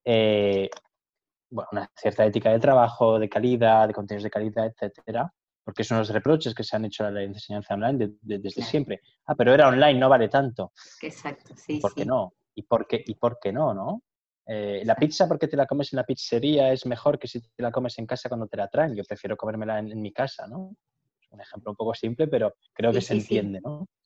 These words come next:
Speaker 2: No, pero eso también
Speaker 1: Y
Speaker 2: lleva a, a, a, a distribuir mejor los tiempos, ¿no? A tener mayor posibilidad, volver trayendo la, la internacionalización de, de conocerse estudiantes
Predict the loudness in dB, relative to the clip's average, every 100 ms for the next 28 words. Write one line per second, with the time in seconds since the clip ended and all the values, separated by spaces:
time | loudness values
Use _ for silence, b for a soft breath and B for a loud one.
0 | _ _ _ 2 4 4 6 6 6 6
1 | 6 6 6 6 6 6 4 4 4 2
2 | -4 -10 -18 -16 -16 _ _ _ _ _
3 | -4 -4 -4 -2 -2 -2 -4 -6 -6 -4
4 | -2 0 -2 -6 -8 -6 -4 -2 -2 0
5 | 0 0 -4 -8 -6 -6 -4 -8 -4 -2
6 | 0 4 4 2 -2 -4 -8 -4 -2 0
7 | 2 0 0 -2 -2 0 -2 -2 -4 -2
8 | -4 -6 -2 2 4 4 2 2 0 0
9 | 0 0 2 0 0 4 4 4 0 B
10 | B B B -12 -4 2 4 4 4 4
11 | 4 2